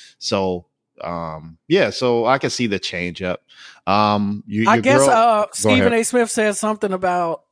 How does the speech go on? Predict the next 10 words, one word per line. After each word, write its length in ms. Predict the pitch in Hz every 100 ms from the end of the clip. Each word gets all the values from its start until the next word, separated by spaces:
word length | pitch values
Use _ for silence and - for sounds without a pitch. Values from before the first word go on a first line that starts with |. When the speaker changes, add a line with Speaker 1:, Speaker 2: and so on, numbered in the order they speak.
| -
Speaker 2:
Stephen 280 | - 262 240
A. 80 | 220
Smith 220 | 233 202
said 200 | 202 180
something 240 | 202 190
about 360 | 175 170 160 156
Max 300 | 165 170 -
Kellerman 420 | - 180 170 160 156
being, 480 | 170 165 156 151 - _ _ _ _ _ _ _ -
uh, 680 | 147 143 139 127 113 127